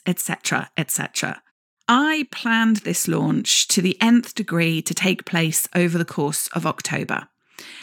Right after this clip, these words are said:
And then, unfortunately, my mother passed away at the beginning of the month, and I ended up having to take a couple of weeks out right in the middle of my launch period. Now, that altered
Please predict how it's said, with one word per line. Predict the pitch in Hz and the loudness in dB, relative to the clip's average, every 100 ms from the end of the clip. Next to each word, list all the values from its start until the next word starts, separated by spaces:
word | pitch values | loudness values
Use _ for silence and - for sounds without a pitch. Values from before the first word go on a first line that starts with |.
| - | 0
And | 220 220 | 6 8
then, | 240 247 240 - | 8 6 4 4
unfortunately, | 240 - 185 - 185 170 170 160 147 - | 2 2 0 2 0 0 0 0 -2 0
my | 185 190 | 2 4
mother | 170 170 | 4 2
passed | 170 160 160 - | -2 -2 0 0
away | - 156 123 - - | 0 0 -2 -6 -6
at | 190 - | -4 -2
the | 185 | -2
beginning | 175 160 156 - | 2 2 2 0
of | 170 | 0
the | 151 | 0
month, | 151 139 - - - - - - - | 0 0 -6 -12 -14 -14 -14 -16 0
and | 202 196 202 196 - | 4 6 4 4 2
I | 196 233 | 2 4
ended | 247 196 175 | 4 4 2
up | 170 - | 0 -2
having | - - 220 233 214 | -6 -4 2 4 4
to | |
take | 180 156 147 - - | -2 -4 -4 -4 -8
a | |
couple | - 208 - 262 | -4 -4 -2 -2
of | |
weeks | 233 226 - - | 2 0 0 -4
out | 165 147 - 160 | -2 -2 -4 -4
right | 156 196 214 226 - - | 0 2 4 2 -4 -2
in | 202 180 | 2 6
the | |
middle | 175 180 170 147 - - | 6 4 2 -2 -6 -4
of | 175 | 0
my | 180 160 | 2 2
launch | 151 135 - - | 0 0 -2 -6
period. | - - - - - _ _ _ - | -6 -6 -6 -8 -12 _ _ _ 4
Now, | 247 247 240 - _ _ _ _ _ | 6 8 4 0 _ _ _ _ _
that | 220 320 349 _ _ | 0 0 -2 _ _
altered | 208 220 202 - - - - | 2 2 2 -4 -6 -6 -8